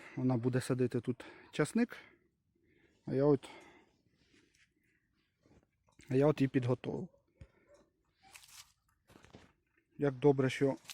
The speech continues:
буквально декілька секунд і мотоблок готовий до роботи. Тут усе, правда, грязюка ще. Ще все-таки грязючка була. Ну то таке. Обсохне, потім по-, пообсипається.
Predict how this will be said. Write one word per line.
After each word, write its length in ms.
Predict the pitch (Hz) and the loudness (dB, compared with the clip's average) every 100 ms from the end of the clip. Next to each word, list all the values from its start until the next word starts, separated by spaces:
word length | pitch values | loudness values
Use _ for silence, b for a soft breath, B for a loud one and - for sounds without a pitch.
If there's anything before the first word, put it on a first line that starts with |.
| - - | -14 -12
буквально 420 | 185 190 165 196 | -2 2 2 0
декілька 460 | 180 - 175 170 | -2 2 2 4
секунд 420 | - 190 269 240 - | 0 2 8 8 8
і 180 | 196 208 - _ _ | 4 4 2 _ _
мотоблок 500 | 175 156 160 160 151 | -6 0 4 8 8
готовий 360 | 143 - 139 135 | 6 6 6 6
до 140 | 151 | 4
роботи. 560 | 196 208 240 220 202 170 B B B | 2 2 2 2 0 -2 B B B
Тут 200 | - - | -16 -14
усе, 180 | - - | -12 -10
правда, 420 | - 131 143 135 | -4 -2 2 2
грязюка 480 | 123 156 220 - 175 | 4 2 2 -4 -6
ще. 220 | - 185 _ _ b b b b b b b b b | -6 -8 _ _ b b b b b b b b b
Ще 140 | - | -2
все-таки 520 | 143 156 160 - 156 139 B | 0 0 0 8 8 8 B
грязючка 720 | 135 123 143 139 151 - 147 - - - - - - - B B B B - | 0 6 8 8 6 8 6 6 -2 -14 -18 -18 -18 -20 B B B B 0
була. 320 | 143 147 123 113 B B | 6 8 6 2 B B
Ну 80 | |
то 140 | - 135 | -6 -4
таке. 380 | 123 - - - B B B | -6 -6 -6 -6 B B B
Обсохне, 520 | - 196 180 156 147 - _ _ _ b b b b - | -2 0 6 8 8 4 _ _ _ b b b b -12
потім 280 | 175 147 127 | -8 -4 -2
по-, 300 | 131 131 120 B B - _ _ | 0 0 -2 B B -20 _ _
пообсипається. 800 | 135 131 139 - - - - | -6 -4 -4 -2 -4 -6 -10